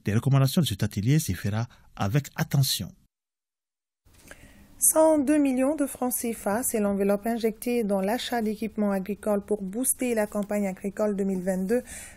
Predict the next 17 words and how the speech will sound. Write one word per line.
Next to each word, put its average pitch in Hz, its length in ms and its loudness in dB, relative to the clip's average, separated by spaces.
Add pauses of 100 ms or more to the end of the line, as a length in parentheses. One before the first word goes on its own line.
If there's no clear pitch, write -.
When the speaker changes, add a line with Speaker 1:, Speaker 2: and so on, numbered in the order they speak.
(100)
Speaker 2:
dans 185 200 -2
la 190 120 0
région 240 300 0
de 226 80 0
Tombouctou. 220 680 -2
Un 226 140 2
appui 190 300 -4
de 196 100 0
l'Allemagne 190 500 0
à 185 60 -4
travers 190 380 -4
la 175 160 -2
G 240 240 -2
I 220 40 -4
Z. 180 100 -2 (680)
Des 196 140 2
motoculteurs 240 840 0